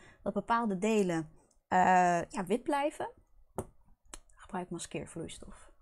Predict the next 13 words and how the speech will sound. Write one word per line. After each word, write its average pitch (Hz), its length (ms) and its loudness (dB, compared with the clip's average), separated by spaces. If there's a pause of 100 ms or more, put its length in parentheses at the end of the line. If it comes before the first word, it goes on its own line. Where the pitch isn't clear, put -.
(120)
Dat - 200 -8
is - 80 -14
wel 165 100 -4
een 160 340 -4
hele 180 200 0
goede 185 220 0
tip. 277 240 2
En 247 140 -2
dit 269 120 -2
komt 233 240 -4
ook 269 220 2
voor 226 260 -2
in, 208 420 -2